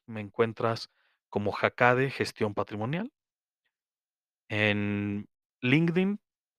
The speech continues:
me encuentras igual, Jacade Gestión Patrimonial, Víctor Bueno. O también en Instagram. Tienes muchas opciones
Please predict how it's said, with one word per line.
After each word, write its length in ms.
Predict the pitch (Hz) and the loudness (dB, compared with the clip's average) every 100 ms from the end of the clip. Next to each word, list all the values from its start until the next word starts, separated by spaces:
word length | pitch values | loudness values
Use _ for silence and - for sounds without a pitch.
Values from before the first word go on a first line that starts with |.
| _ - | _ -4
me 120 | 123 | -2
encuentras 520 | 110 123 123 120 - | 2 4 4 2 0
igual, 340 | 110 117 120 - | 0 0 0 -6
Jacade 460 | - 113 - 113 113 | -6 -4 -2 -2 -2
Gestión 260 | - 127 | -8 -8
Patrimonial, 520 | 120 117 120 123 165 156 | -6 -4 -4 -4 -4 -4
Víctor 300 | 123 131 120 | -6 -4 0
Bueno. 300 | 143 196 - _ _ _ _ _ _ _ _ _ _ | 0 -2 -6 _ _ _ _ _ _ _ _ _ _
O 100 | 117 | 2
también 360 | - 117 117 120 | 4 4 4 2
en 140 | 120 | 2
Instagram. 640 | 120 123 120 - 104 104 - _ _ _ _ _ _ _ _ _ _ _ _ _ _ _ - | 2 2 -2 -6 -8 -10 -16 _ _ _ _ _ _ _ _ _ _ _ _ _ _ _ 2
Tienes 400 | 147 156 151 - _ _ - | 4 4 0 -2 _ _ -8
muchas 580 | 165 170 185 185 185 139 | -2 2 2 2 2 0
opciones 600 | 127 - 147 147 143 | 0 2 2 2 -2